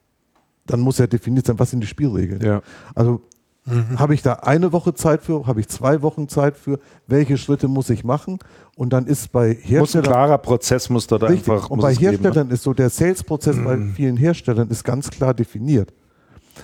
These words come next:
Speaker 1: Bei vielen Systemhäusern, und wir haben ja, wir haben ja schon mal, wir haben ja vorhin doch mal über Systemhäuser gesprochen und Vertrieb in Systemhäusern. Bei vielen Systemhäusern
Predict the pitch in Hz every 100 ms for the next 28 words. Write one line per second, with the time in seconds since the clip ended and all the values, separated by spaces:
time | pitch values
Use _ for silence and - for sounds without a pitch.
0 | - _ _ _ - 123 120 139 139 131
1 | 110 - 113 135 151 151 143 120 117 107
2 | 127 120 113 117 117 120 113 117 117 110
3 | _ 113 110 113 - 151 143 127 - 123
4 | 131 113 117 110 - 131 127 123 123 113
5 | - 120 123 110 110 - 143 131 123 120
6 | - 123 117 107 113 - - - - -
7 | - 120 113 135 135 135 - 110 113 127
8 | 135 127 127 123